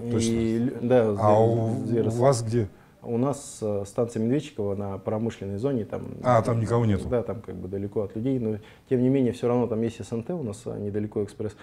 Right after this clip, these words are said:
Speaker 1: э, откуда тоже люди жаловались, что мы там боимся пройти на работу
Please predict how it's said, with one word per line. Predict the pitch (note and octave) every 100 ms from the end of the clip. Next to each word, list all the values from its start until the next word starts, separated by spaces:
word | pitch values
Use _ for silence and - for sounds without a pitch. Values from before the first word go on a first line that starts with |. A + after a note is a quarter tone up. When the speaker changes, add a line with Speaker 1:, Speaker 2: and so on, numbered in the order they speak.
| - - - -
Speaker 1:
э, | G2+ F#2+
откуда | F#2+ B2+ G#2+
тоже | A#2 A2
люди | G#2 G#2 G2
жаловались, | A2 G#2 G2 F#2
что | - G2+
мы | G#2
там | G2 G#2+ G#2+ -
боимся | - G#2 A2 G#2 -
пройти | G2+ G2 A#2
на | G2
работу | G2 A#2+ C#3